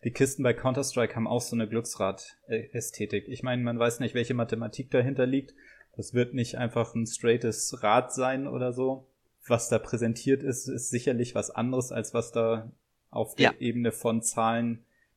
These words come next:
Speaker 1: passiert.
Speaker 2: Und das ist ja auch, genau, das ist ja auch, ähm, das ist ja eigentlich auch sehr gemein. Also darum ist es ja zum Beispiel so, in China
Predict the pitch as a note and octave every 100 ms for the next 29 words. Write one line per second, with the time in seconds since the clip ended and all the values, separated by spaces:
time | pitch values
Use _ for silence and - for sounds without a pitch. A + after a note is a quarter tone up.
0 | - - - - A#2+ D#3 E3+ - - _
1 | B2+ D3 F3 G#3+ - - D#3+ - D#3+ D#3+
2 | - - - F3+ - C#3+ C#3 C#3 - -
3 | C3 B2+ C#3 - _ _ _ - B2 A#2+
4 | A#2+ F3 - - D3 D3+ - - C#3+ C3
5 | A2 G#2 A#2 G2+ F#2+ A2+ B2+ C3 C#3+ F3+
6 | F#3+ F3 - E3+ - D#3+ D#3+ D3 C#3 -
7 | D#3 F3 F3+ F3